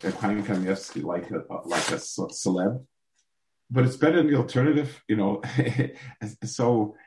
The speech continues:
true, it, it's a certain, it's a certain, um,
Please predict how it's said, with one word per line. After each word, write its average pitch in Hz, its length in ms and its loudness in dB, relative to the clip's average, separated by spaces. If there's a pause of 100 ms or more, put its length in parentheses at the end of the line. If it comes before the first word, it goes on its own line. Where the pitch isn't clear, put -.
(600)
true, 214 340 4
it, - 200 0
it's - 160 -4
a - 60 -16
certain, 147 720 2
it's 107 200 -6
a 101 80 -2
certain, 107 960 -2
um, 78 580 -6